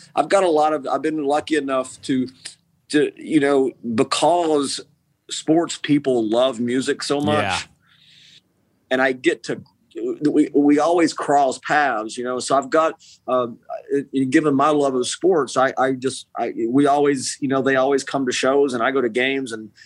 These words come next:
Speaker 1: so I've got a lot of friends that, that play or that coach in the N F L, and, and so I, I, uh, I, I,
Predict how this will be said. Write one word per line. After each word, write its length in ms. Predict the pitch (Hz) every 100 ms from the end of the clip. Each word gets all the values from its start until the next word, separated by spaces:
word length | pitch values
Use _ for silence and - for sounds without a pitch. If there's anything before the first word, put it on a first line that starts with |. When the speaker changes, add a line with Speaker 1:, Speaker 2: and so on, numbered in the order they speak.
| - -
Speaker 1:
so 200 | - 143
I've 100 | 135
got 160 | 135 165
a 40 | 151
lot 200 | 151 160
of 80 | -
friends 420 | 151 156 143 104
that, 220 | 120 113
that 160 | 110 -
play 260 | 131 131
or 240 | 135 123 117
that 180 | 123 -
coach 280 | 139 135 131
in 60 |
the 100 | 127
N 120 | 113
F 200 | 120 117
L, 280 | 113 117 110
and, 200 | 107 104 101 107
and 100 | 113
so 220 | 127 123
I, 240 | 127 127 127 - - -
I, 160 | - 120
uh, 340 | 117 110 107 - _ _ _ _ _
I, 180 | 104 110
I, 340 | - - -